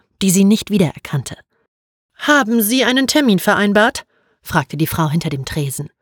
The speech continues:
Elsa gefiel ihr Ton nicht. So konnte es sich an gewissen Orten anhören, falls sie dort im Colt ankamen. Aber jetzt trug niemand von ihnen einen Colt, obwohl Papa natürlich den Ledergürtel umhatte.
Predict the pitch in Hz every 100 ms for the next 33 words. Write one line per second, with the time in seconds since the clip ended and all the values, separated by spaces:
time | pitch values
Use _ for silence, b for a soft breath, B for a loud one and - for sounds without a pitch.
0 | _ _ _ _ - 247 254 220 170 -
1 | 175 139 - 147 131 107 - _ _ _
2 | _ _ 196 233 - 247 233 196 208 190
3 | 185 185 214 202 180 185 185 156 165 180
4 | 160 156 170 - B B - 202 - 170
5 | 180 170 156 - 175 180 143 143 151 139
6 | 139 135 _ _ _ _ _ _ - 214
7 | 214 247 - - 196 208 233 170 160 170
8 | 175 151 156 156 208 180 - B B B
9 | B 202 254 247 320 302 180 165 214 196
10 | 151 151 175 156 143 135 151 165 127 139
11 | -